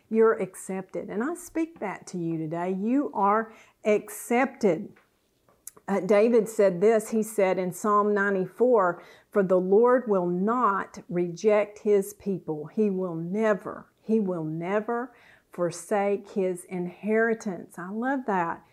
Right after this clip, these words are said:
He will not reject his people. And some of you today who have had church hurt and, and difficulty, at the end of this program, we're gonna pray. We're gonna pray for those of you who have dealt with rejection or are dealing with rejection right now,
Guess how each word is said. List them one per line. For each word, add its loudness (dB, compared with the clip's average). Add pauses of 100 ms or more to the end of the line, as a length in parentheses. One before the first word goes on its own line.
(100)
He 0
will 0
not 0
reject -6
his -12
people. -8 (280)
And -6
some -2
of -2
you 0
today 2
who 0
have -4
had -6
church -2
hurt 0
and, -6 (320)
and -4
difficulty, 2
at -6
the -6 (100)
end 4
of 4
this 2
program, -2
we're -2
gonna -4
pray. 0
We're -4
gonna -2
pray -2
for -2
those 2
of -2
you -2
who 0
have -4
dealt 4
with 0
rejection -4
or 2
are 0
dealing -2
with -6
rejection -6
right -8
now, -4